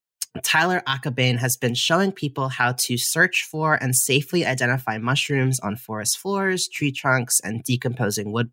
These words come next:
piles. Um, I've personally followed his account, um, for a couple years now,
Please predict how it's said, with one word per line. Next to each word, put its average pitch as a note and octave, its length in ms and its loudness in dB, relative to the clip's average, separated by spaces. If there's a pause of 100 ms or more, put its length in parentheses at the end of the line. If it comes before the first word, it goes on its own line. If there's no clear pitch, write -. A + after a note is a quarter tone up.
piles. A#2 500 2 (480)
Um, B2+ 240 4
I've D#3+ 160 0
personally E3 300 0
followed C3 500 0
his C3 160 -2
account, B2 480 2
um, A#2 220 -2
for B2 100 -4
a B2 60 0
couple G3 240 4
years C3 360 4
now, A#2 380 2